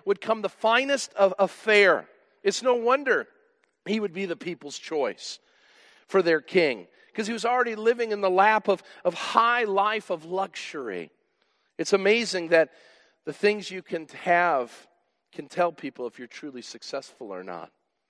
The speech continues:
We do this all the time. Sometimes we don't even recognize it. We see somebody driving in a nice car and we assume that they are a successful business person. They're good with money. They're rich.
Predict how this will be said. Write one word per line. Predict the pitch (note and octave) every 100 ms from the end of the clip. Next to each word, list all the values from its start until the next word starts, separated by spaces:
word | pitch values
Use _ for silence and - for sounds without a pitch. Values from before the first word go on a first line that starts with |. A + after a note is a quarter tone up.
| _ - _
We | G3+
do | E3+ A#3 A#3
this | G3 -
all | F#3 F#3+
the | F3+
time. | - F#3+ F3 A#2 _ _ _ -
Sometimes | C4+ C4+ - A3+ F#3+
we | A3
don't | G#3 A3+ A#3
even | G3+ G3+
recognize | G3+ A3 A3 F#3 E3 D3 C#3
it. | B2+ _ _ _
We | F#3+
see | G#3 - B3+
somebody | - A3+ G#3+ G3+
driving | G3+ G#3+ A3+ A3 G3
in |
a | F#3
nice | F#3 G3+ F#3
car | - G#3+ G#3+ G3
and | F#3+ G3
we | G#3+ G#3+
assume | G3 - - - C#4+ C4 B2 D2+ _ _ _ _ _ _ _ _ _ _ _ _ _
that | D#3+
they | G3 F#3+
are | E3
a | D#3 -
successful | - - E3+ - G#3 - D#3
business | C3 D3+ E3 D3+ C#3 -
person. | C3+ A2+ C3
They're | C#3+ C3+
good | C3+ A3 F#3
with | D#3+ -
money. | E3 F#3 D#3
They're | C#3 C#3 B2 _ _ -
rich. | C#3+ F#3 F3 - - - -